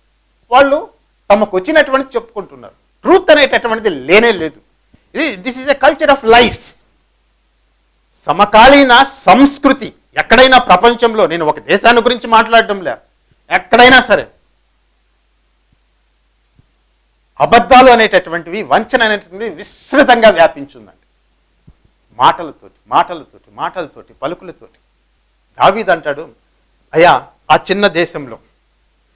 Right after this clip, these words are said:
ఆ ప్రజల మధ్య ఆయన నివసిస్తూ దేవుని యొక్క భయం కలిగి, దేవుని యొక్క ఆత్మ కలిగి ఆయన దృష్టి పెట్టినటువంటి విషయం ఏమిటి అంటే,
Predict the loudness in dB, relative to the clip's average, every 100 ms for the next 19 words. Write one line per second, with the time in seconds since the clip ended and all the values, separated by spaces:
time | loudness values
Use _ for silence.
0 | _ _ _ 0 0 2 2 2 0 2
1 | 0 0 -4 -8 -10 -18 -20 _ _ _
2 | _ _ _ _ _ _ 4 6 4 2
3 | 2 0 2 0 2 -2 -2 -4 -2 0
4 | 0 -2 -4 -4 0 0 0 -2 -10 -12
5 | -14 -20 -20 _ _ -2 0 2 -2 -6
6 | -4 -4 0 2 2 2 2 2 -2 -4
7 | -8 -8 -8 -8 -12 -12 -12 -12 -16